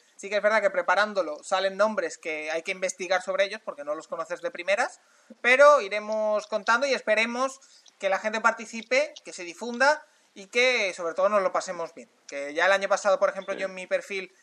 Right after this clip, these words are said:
Speaker 1: hice uno del mejor quarterback de, de la actualidad que quedó muy bien.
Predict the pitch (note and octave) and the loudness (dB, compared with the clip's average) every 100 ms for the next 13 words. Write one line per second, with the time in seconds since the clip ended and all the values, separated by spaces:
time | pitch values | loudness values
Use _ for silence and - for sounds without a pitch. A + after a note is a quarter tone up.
0 | - G3+ G#3 F#3+ F#3 F#3 F#3 F#3+ F#3+ F#3+ | -20 -10 -6 -4 -2 -2 -4 -4 -2 0
1 | F3+ F#3 F3 F3+ E3+ F3+ F3 E3+ D#3+ _ | 0 0 -2 -2 -2 -2 -2 -2 -4 _
2 | - _ _ _ E3+ F3+ F3 F3 F3 E3+ | -20 _ _ _ _ 2 4 4 2 0
3 | E3 E3+ - E3+ E3+ F#3 F#3 E3 F3+ F3+ | -2 -4 -4 -2 0 -2 -2 -4 -4 -4
4 | F#3+ A3+ B3 B3 | -4 0 0 0